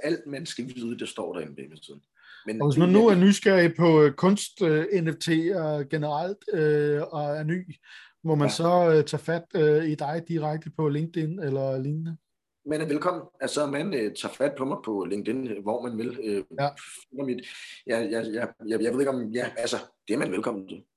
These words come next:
Speaker 1: Man ringer til mig, så hjælper jeg, får en, vi får en snak, og så ser vi på det. Man er meget velkommen.
Speaker 2: Ja. Jamen, jeg tænker, det er altid meget rart lige at vide, at, okay, man er åben for, at hvis der nu sidder nogen, hov,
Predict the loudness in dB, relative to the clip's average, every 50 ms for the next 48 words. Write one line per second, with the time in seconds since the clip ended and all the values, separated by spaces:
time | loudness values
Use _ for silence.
0 | _ _ _ _ _ _ _ _ -6 -4 0 0 0 0 0 -2 -4 0 0 0
1 | 0 -2 -2 -4 -2 -2 -2 -2 0 2 2 2 2 0 -2 -2 0 0 0 -2
2 | -8 -10 -10 -8 -4 -4 -4 -4 -4 -6 -6 -6 -6 -6 -6 -8 -10 -8 -6 -4
3 | -4 -4 -4 -6 -6 -6 -6 -6 -8 -10 -10 -8 -6 -2 0 0 0 0 -2 -6
4 | -6 -6 -10 -12 _ _ _ _ _ _ -10 -8 -8 -8 -10 -12 _ _ _ _
5 | 0 2 2 4 6 6 6 6 8 6 6 6 6 4 4 4 4 4 6 6
6 | 6 6 6 6 6 6 6 8 6 8 8 8 8 6 6 2 _ _ _ _
7 | -6 -4 -4 0 0 0 2 2 2 2 2 2 2 2 0 -2 -2 -2 -2 0
8 | 0 -2 -4 -6 -12 _ _ -20 -20 -20 -20 -20 -20 _ _ _ _ -10 -8 -8
9 | -4 -4 -4 -2 2 2 2 2 4 4 4 4 6 4 2 2 2 2 2 2
10 | 0 0